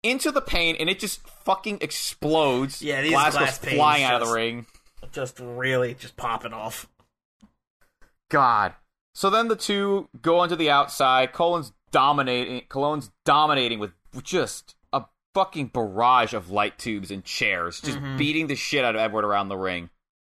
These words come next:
Speaker 1: really making him earn his shit. I think at one point he, like, is just smacking Edward in the face with it, and then just jam-, and just smashing it over his own head just to show how hard he is.
Speaker 2: Yeah, it was like, "One for you, one for me, one for you, one for me."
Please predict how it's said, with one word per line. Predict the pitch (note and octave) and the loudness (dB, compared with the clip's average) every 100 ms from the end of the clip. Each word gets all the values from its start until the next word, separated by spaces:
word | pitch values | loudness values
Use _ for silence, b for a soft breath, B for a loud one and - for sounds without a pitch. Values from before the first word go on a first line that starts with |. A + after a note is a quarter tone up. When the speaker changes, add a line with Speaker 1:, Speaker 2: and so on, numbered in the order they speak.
| _ | _
Speaker 1:
really | A2+ C#3 E3 | -4 0 2
making | E3 D#3 D#3 | 2 -2 -2
him | C3+ - | -4 0
earn | C3 C3+ | 2 2
his | B2 | 0
shit. | - A2+ | -2 -2
I | |
think | E3+ | 0
at | D#3 | 0
one | D#3 | 0
point | D3+ E3 C#3+ | 0 -2 -2
he, | D#3 | 0
like, | D3+ A#2+ - _ _ _ _ - | 2 0 -4 _ _ _ _ -4
is | D#3 C#3+ | -4 -2
just | D#3 - _ | -4 -6 _
smacking | - - C#3+ D3 D#3+ F3 - | -10 -6 0 2 2 -2 -2
Edward | D3+ D3+ D#3+ | 0 2 0
in | |
the | D#3 | 0
face | C#3+ C#3+ C3+ | -2 -2 -2
with | C#3 | -2
it, | C3+ C3 - - - - - | 0 -2 -4 -18 -18 -20 -6
and | C3+ | -2
then | D3+ | -2
just | C#3+ C#3+ - | -4 -8 -8
jam-, | - C#3+ D3+ | -2 0 0
and | D3 | -2
just | D3 - | -6 -6
smashing | - C#3 C3+ D3 | -4 -2 -2 -2
it | C#3 | -2
over | C3+ C3 | -2 -2
his | A2 | -2
own | A#2 A#2+ | -2 0
head | A2+ A2+ A#2+ _ | -2 -2 -4 _
just | C3 - | -12 -10
to | |
show | - C3+ | -4 0
how | B2 B2 | 2 2
hard | - A2+ A#2 | 2 2 2
he | B2+ | 0
is. | B2 C3 | 0 2
Speaker 2:
Yeah, | C#3+ B2+ A#2+ A2+ - | 2 2 -2 -8 -2
it | E3 | 2
was | D#3+ | 4
like, | E3 D3+ C#3+ B B | 4 2 0 B B
"One | D#3+ D3+ | 2 2
for | C3+ | 0
you, | D3+ G#3 C4 C4+ G3 | 2 4 2 0 -2
one | E3 F3+ - | 0 2 2
for | F3+ | 0
me, | D#3+ A#2+ A#2 - | 0 -4 -6 -8
one | C#4 C#4+ | -4 -2
for | B2+ D#3 | -2 -2
you, | G3 C#4 C4+ | 0 0 -2
one | F#3 E3 E3+ | 0 2 2
for | D#3+ E3+ | 0 -2
me." | D#3 B2+ C3+ | 0 -2 -4